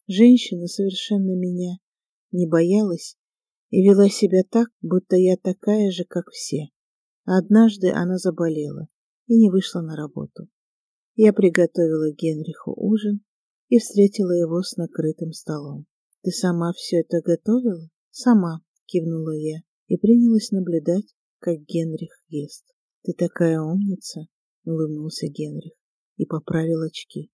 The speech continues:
«Это я стала такой, когда превратилась в уродину. А до этого была жуткой стервой»,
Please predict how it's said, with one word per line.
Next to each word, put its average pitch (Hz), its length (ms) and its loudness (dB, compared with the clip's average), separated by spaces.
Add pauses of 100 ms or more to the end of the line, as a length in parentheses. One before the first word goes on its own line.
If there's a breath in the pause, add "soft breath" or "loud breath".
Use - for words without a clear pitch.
(180)
«Это 185 260 -4
я 170 560 -2
стала 170 480 -6
такой, 226 520 0 (480)
когда 185 320 0
превратилась 170 760 -2
в 160 60 -10
уродину. 156 600 -8 (600)
А 185 140 -2
до 165 120 2
этого 175 640 0 (500)
была 175 320 -2
жуткой 175 400 -6
стервой», 151 580 -10